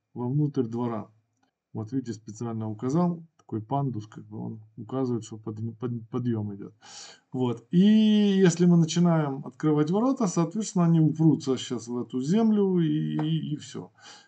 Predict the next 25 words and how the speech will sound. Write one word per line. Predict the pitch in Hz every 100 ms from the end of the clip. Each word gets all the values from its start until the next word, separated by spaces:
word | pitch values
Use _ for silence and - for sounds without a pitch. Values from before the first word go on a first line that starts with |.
| _
Либо | 156 196 156 151 135 -
делать | 139 156 143 123 110 113
зазор, | 120 131 160 233 240 - _ _ _ _ _ _
то | 151
есть | 139 151
эти | 135
ворота | 135 143 135 131
надо | 127 123
было | 120 117
поднять | 104 117 117 104
вот | 110 104
где-то | 110 113
вот | 107
сюда, | 107 123 165 214 - _ _ _ _
чтобы | - 127 120
они | 135 180
не | 156
уперлись | 135 120 143 156 147 123 - _ _ -
при | 131
открывании. | 110 123 117 107 104 101 104 _ _ _ _ _ _
Либо | 131 202 233 220 220 208 185
существуют | - 156 - 147 202 190
такие | - 170
интересные | 160 156 156 151 139 127 117
петли, | 185 202 170 120